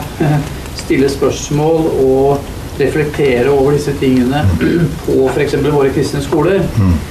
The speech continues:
Speaker 1: så blir det jo, som også disse, eh, som Stefan Gustafsson og, og andre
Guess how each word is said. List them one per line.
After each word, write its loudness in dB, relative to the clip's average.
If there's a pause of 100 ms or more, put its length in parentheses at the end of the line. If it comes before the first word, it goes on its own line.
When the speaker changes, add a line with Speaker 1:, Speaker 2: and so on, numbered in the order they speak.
(180)
Speaker 1:
så 0
blir 2
det 2
jo, 2
som 0 (180)
også 0
disse, -4 (640)
eh, -6
som -2 (160)
Stefan -2
Gustafsson -4 (100)
og, -4
og -6
andre -2